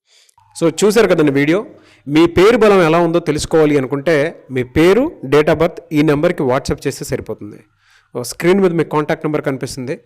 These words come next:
విజయవాడ కోసం అపాయింట్‌మెంట్ కోసం అయితే నైన్ సెవెన్ జీరో ట్రిపుల్ త్రీ ఫైవ్ జీరో ఫైవ్ సిక్స్. And గుంటూరు అపాయింట్‌మెంట్ కోసం నైన్ త్రీ నైన్ టూ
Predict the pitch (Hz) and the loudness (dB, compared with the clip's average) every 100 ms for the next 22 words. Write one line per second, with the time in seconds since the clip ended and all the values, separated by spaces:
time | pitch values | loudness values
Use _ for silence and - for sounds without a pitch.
0 | _ - _ 113 139 185 202 180 170 165 | _ -20 _ -4 2 4 4 4 2 -2
1 | 185 156 165 170 156 156 143 139 139 233 | -4 -4 -2 -2 -4 -4 -4 -6 -4 -6
2 | 277 - 143 139 175 185 170 160 139 151 | -6 -8 -2 0 0 2 0 0 0 -2
3 | 233 - _ - 156 180 170 185 269 - | -2 -8 _ -6 -2 -2 -2 -4 -6 -10
4 | _ _ - 151 180 165 180 214 - 143 | _ _ -2 2 2 2 0 0 -2 -4
5 | - 120 - - _ _ _ - 147 127 | -4 -10 -12 -16 _ _ _ -6 -4 0
6 | 160 214 202 196 180 170 160 165 160 135 | 2 4 2 2 0 0 0 0 0 -2
7 | 151 - 120 143 180 - 214 220 143 143 | -6 -4 0 2 2 0 -2 -2 0 0
8 | 170 165 | 0 0